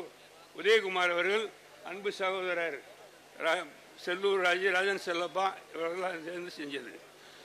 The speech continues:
அந்த ஜி ஓ வை போட்டு தொகையை ஒதுக்கி விட்டு ஒதுங்கிட்டாங்க. எங்களுக்கு ஏற்க ஒரு பெரிய வருதுன்னா அவங்க தூரத்துக்கு ஆட்சி, அதான் ஆ-,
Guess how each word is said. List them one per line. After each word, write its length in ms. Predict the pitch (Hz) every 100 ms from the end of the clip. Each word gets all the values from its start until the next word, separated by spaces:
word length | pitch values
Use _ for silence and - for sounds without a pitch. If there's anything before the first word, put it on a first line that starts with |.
| - - 160
அந்த 200 | 208 226 208 175
ஜி 160 | 247
ஓ 180 | 269 262 247
வை 120 | 247 240 -
போட்டு 380 | 220 220 - 233 254 262 - - - -
தொகையை 380 | 190 226 247 233 214
ஒதுக்கி 320 | 220 202 208
விட்டு 380 | 214 175 - 277 - - -
ஒதுங்கிட்டாங்க. 680 | 196 240 247 214 180 180 151 139 - - - - 196 -
எங்களுக்கு 520 | 226 226 226 214 214
ஏற்க 260 | 220 208 208
ஒரு 200 | 190 175 156 - - -
பெரிய 240 | 185 214 190
வருதுன்னா 440 | 202 185 190 190 156 - - - - -
அவங்க 440 | 147 185 214 220 190
தூரத்துக்கு 500 | 240 240 226 208 240 262 - 220 196 160 156 165 - 196 160 - - - - - 196
ஆட்சி, 200 | 254 233
அதான் 340 | - 190 202 139 131
ஆ-, 120 | 165